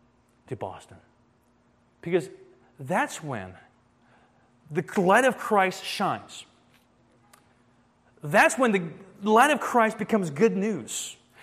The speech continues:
That's when the Christ in us is able to shine on to the other person. And that is when we are able to experience freedom, when the shackles are let loose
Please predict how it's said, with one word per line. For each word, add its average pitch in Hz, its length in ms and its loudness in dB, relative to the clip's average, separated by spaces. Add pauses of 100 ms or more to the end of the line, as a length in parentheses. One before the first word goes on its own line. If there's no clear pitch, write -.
(140)
That's 277 200 6
when 285 120 4
the 247 80 6
Christ - 640 6 (320)
in 220 200 6
us - 720 6 (360)
is 196 200 8
able 254 300 4
to 202 100 2
shine 254 720 4 (540)
on 233 280 10
to 220 80 0
the 220 120 4
other 214 220 8
person. 214 560 2 (1400)
And 202 140 4
that 247 100 6
is 214 160 6
when 226 360 0
we 220 200 0
are 202 320 6
able 226 360 0
to 214 100 -2
experience 220 720 -4
freedom, 185 500 -4
when 175 100 0
the 175 60 -2
shackles 220 800 0
are 170 60 0
let 165 220 -2
loose 147 600 -6